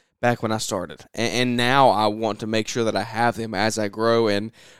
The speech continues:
um, go through problems and things that can come up in my business. I wanna make sure I have a strong community around me. Like, if you're a person of faith, it's a big,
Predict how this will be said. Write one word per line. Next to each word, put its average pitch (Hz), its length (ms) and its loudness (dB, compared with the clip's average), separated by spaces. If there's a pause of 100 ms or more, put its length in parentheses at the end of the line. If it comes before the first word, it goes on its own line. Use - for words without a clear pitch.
um, 107 600 -2
go 135 160 4
through 127 180 -2
problems 123 520 4
and 110 140 -2
things 120 220 0
that 110 100 -4
can 104 160 -10
come 135 220 -2
up 120 120 -4
in 113 60 -2
my 95 80 -4
business. 120 420 0
I 117 100 0
wanna 131 160 2
make 120 160 0
sure 120 140 0
I - 20 4
have 110 100 0
a 110 60 -6
strong 127 440 0
community 117 360 -4
around 110 320 0
me. 98 120 -4
Like, 101 160 -6 (300)
if - 100 -12
you're 135 100 0
a 131 40 0
person 131 280 2
of 110 80 -6
faith, 131 300 2
it's 113 140 -6
a 110 60 -2
big, 120 540 0